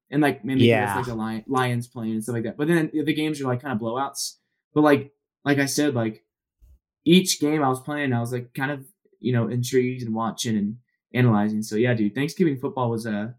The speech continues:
Speaker 1: very good this year, very good.
Speaker 2: Yeah, I think it, it helps, um, rationalize the, the decision to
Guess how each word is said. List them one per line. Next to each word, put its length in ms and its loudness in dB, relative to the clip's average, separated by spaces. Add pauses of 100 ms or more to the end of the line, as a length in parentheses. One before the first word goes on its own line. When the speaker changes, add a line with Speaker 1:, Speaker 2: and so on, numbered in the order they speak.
Speaker 1:
very 260 0
good 460 0 (140)
this 200 -6
year, 200 -2
very 240 0
good. 240 -4 (960)
Speaker 2:
Yeah, 380 6
I 100 -2
think 260 4
it, 300 2
it 140 -2
helps, 480 -4 (400)
um, 440 -8 (560)
rationalize 1160 0 (120)
the, 240 -4
the 120 -6
decision 800 -2
to 560 -4